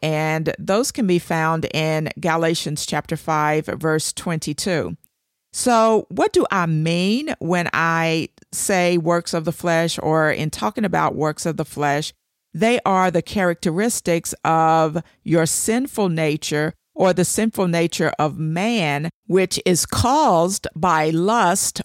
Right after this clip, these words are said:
or sinful desires. They oppose the qualities which the Holy Spirit wants us to develop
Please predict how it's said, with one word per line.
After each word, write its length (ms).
or 320
sinful 580
desires. 840
They 380
oppose 800
the 120
qualities 920
which 340
the 100
Holy 260
Spirit 720
wants 460
us 320
to 280
develop 600